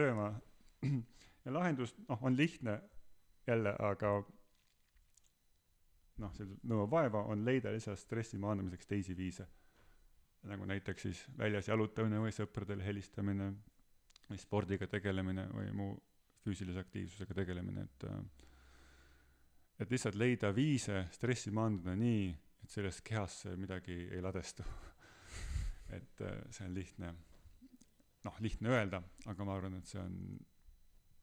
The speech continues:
üks viise. Et leida aega enda hobide jaoks, magada piisavalt.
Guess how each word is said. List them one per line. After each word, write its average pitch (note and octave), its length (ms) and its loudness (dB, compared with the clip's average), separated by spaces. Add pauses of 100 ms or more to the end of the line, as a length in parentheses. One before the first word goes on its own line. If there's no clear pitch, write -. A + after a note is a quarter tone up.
(160)
üks - 240 -4
viise. F2 300 -4 (960)
Et - 320 -8
leida G2+ 300 4
aega F2+ 180 0
enda E2+ 140 -4
hobide F#2 320 -2
jaoks, - 260 -4
magada G2 560 2
piisavalt. F#2 560 -6